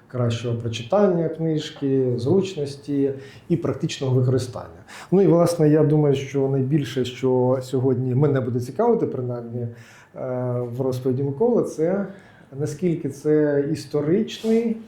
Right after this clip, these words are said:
документ, пам'ятка, і наскільки це практична, е, книга, яку можна і сьогодні використовувати. Е, тому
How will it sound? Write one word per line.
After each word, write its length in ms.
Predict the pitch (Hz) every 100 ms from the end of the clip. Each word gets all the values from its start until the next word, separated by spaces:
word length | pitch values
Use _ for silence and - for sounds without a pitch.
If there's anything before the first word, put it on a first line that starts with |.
| - -
документ, 720 | 160 185 185 196 190 190 185 -
пам'ятка, 760 | 180 175 175 175 - 180 185 185 - - - _ -
і 80 | 160
наскільки 500 | 147 143 202 202 156
це 160 | 123 151
практична, 1040 | 147 139 - 143 - 131 127 123 127 123 123 123 127 - - - 143
е, 100 | 117
книга, 400 | 139 170 196 165
яку 220 | 127 127
можна 380 | 131 151 131 131
і 60 |
сьогодні 380 | 123 123 143 139
використовувати. 680 | 120 131 127 - 98 - - - _ - - - - - -
Е, 400 | - 123 120 123 120
тому 520 | 147 156 180 196 196